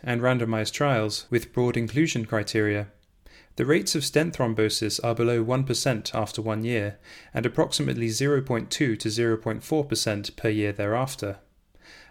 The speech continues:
while the reported rates of clinical in-stent restenosis are five percent. Conversely, angiographic surveillance studies in large cohorts revealed rates of angiographic restenosis of approximately ten percent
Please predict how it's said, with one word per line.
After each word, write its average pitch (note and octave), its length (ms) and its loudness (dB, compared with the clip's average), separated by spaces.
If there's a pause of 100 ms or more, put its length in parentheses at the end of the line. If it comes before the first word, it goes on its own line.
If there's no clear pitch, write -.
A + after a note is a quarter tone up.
while B2+ 180 4
the A#2 100 2
reported A#2 460 2
rates C3 280 2
of - 160 -8
clinical A#2+ 380 0
in-stent B2+ 580 -2
restenosis A2 800 0 (280)
are A2 140 0
five C#3+ 320 0
percent. - 500 -6 (1200)
Conversely, C3 760 2 (340)
angiographic C3+ 760 2
surveillance C3+ 520 2
studies G#2 600 -2
in A2+ 200 -2
large A#2 260 0
cohorts A#2 580 0 (340)
revealed D#3 420 2
rates A2 320 4
of - 60 -2
angiographic A#2+ 680 2
restenosis A#2 880 0
of A#2+ 100 -2
approximately A#2+ 640 -2
ten C#3 240 -2
percent A2+ 500 -2